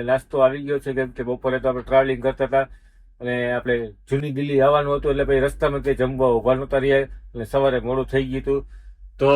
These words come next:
નાસ્તામાં શું છે તમને દેખાડી દઉં. અહીંથી મેં પેકેટ લીધું છે. બિસ્કિટનું,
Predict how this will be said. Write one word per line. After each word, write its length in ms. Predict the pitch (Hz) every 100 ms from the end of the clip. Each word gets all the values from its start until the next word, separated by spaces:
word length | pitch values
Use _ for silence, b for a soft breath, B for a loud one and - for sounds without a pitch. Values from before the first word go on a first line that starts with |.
| 143
નાસ્તામાં 520 | 135 147 - 165 160 160
શું 180 | 170
છે 220 | 156 - 160 160 - - -
તમને 220 | 139 139 131
દેખાડી 380 | 139 143 147 143
દઉં. 120 | 143 143 - - - -
અહીંથી 340 | 131 135 135
મેં 240 | 127 131 127
પેકેટ 320 | 127 127 120
લીધું 240 | 131 135
છે. 220 | 135 139 143 147 b b b b - - _ _ _ _ _ _ _ _ _
બિસ્કિટનું, 680 | 123 - 143 139 135 147 165